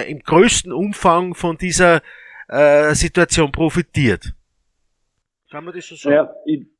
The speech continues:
Speaker 2: also ich würde jetzt auf keinen Fall, äh, irgendein Bashing mit rein von
Speaker 1: Ja,
Speaker 2: irgendeinem
Speaker 1: natürlich,
Speaker 2: an,
Speaker 1: aber
Speaker 2: an
Speaker 1: das ist, das sind ja
Speaker 2: Energieversorger,
Speaker 1: Fakten.
Speaker 2: ne? Ich sag,
Speaker 1: Das sind
Speaker 2: aber,
Speaker 1: ja
Speaker 2: aber generell, nein, also man muss da schon ein bisschen, auch ein bisschen aufpassen. Ähm, einerseits,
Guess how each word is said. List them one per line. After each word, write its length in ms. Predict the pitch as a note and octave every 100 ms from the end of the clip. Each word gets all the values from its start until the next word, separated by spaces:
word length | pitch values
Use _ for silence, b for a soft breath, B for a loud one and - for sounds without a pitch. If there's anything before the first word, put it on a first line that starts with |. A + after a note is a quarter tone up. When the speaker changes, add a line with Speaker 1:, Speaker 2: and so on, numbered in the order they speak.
| _ _ _ _ _ -
Speaker 2:
also 180 | C#3+
ich 160 | C#3+ D#3+
würde 160 | E3 D3
jetzt 100 | D3
auf 120 | -
keinen 260 | E2+ G2
Fall, 300 | C3 C3 B2 - _ _ _ -
äh, 720 | A#2 A#2 A2+ A2 _ _ C3+
irgendein 300 | C3 B2+ B2
Bashing 300 | - - C#3
mit 160 | B2+ D#3
rein 280 | - C3 A2+
von 140 | C#3
Speaker 1:
Ja, 80 | A2
Speaker 2:
irgendeinem 380 | B2+ B2 A2 A#2
Speaker 1:
natürlich, 260 | G#2+ A2+ A2+
Speaker 2:
an, 60 |
Speaker 1:
aber 160 | - -
Speaker 2:
an 120 | A2
Speaker 1:
das 100 | G3
ist, 80 | -
das 40 | -
sind 80 | B2+
ja 60 |
Speaker 2:
Energieversorger, 480 | F#3 - D3 D3+ B2
Speaker 1:
Fakten. 120 | B2
Speaker 2:
ne? 60 | A#2
Ich 60 | -
sag, 100 | - -
Speaker 1:
Das 120 | C#3+ C#3
sind 100 | D3+
Speaker 2:
aber, 160 | D#3
Speaker 1:
ja 60 | -
Speaker 2:
aber 160 | C#3 D3+
generell, 560 | D3 D#3+ F#3+ D#3+ E3+ - _ _ _
nein, 160 | C3+ - b b -
also 160 | F3 -
man 180 | D3+ D3+
muss 260 | F3 G#3+ -
da 220 | C3 C#3+ -
schon 140 | E3
ein 60 | D#3
bisschen, 200 | D#3 - - -
auch 260 | A#2 D3
ein 80 | -
bisschen 160 | D3+ E3+
aufpassen. 760 | A2 C3+ - C3+ - D3+ C#3+ -
Ähm, 520 | C3+ C3 C3+ B2 - _ _ _ _ _ _ -
einerseits, 440 | D3+ G3+ F#3